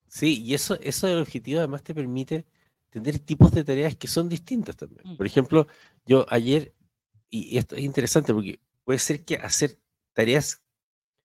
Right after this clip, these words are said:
Speaker 1: que no parecen terminadas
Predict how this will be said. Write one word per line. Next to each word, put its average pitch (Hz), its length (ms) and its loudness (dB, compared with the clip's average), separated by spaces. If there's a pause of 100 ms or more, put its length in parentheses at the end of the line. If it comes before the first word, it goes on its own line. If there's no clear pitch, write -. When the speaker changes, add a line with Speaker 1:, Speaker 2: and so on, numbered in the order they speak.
(680)
Speaker 1:
que 120 120 -2
no 139 200 6
parecen 160 480 6
terminadas 151 800 0